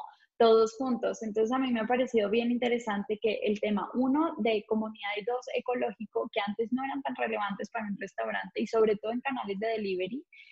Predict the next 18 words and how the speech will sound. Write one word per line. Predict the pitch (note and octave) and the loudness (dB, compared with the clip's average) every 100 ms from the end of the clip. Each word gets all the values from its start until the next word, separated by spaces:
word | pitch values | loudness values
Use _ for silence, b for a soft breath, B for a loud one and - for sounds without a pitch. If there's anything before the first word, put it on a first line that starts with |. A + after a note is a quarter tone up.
| B - | B 2
eh, | G#3 G3 | 4 6
que | A3 G3+ - F#3+ | 8 8 8 4
digamos | G#3+ G#3 G#3 | 2 2 2
que | - | 4
había | A3+ G#3+ G3+ | 6 6 4
como | A3+ A3+ | 0 2
tantas | A3+ G#3+ G#3 G#3 G#3+ A3 A3 - - b b - | 2 2 2 4 4 4 2 -2 -14 b b 4
relaciones | B3+ C4 B3+ A#3+ A3+ A3 C4 | 8 8 6 2 -4 0 2
invisibles | B3 A#3+ - A3+ G#3+ G#3+ | 4 2 0 0 0 0
al | A#3 A#3 | -2 -2
comienzo | G#3+ G3 G3 F#3+ | -4 -4 -2 -2
al | G3 | 0
final, | G#3+ G#3 G3 A3+ | -2 0 0 0
porque | A#3+ G3+ G3 - | -2 -2 -4 -2
pues | G3 - | -6 -4
simplemente | G3+ F#3+ G3 F#3+ - | -4 -2 -2 -6 -4
no | G#3 G3+ G3+ | 0 2 2
sabías, | G#3+ A3 A#3 G#3 G#3 | 2 2 4 4 4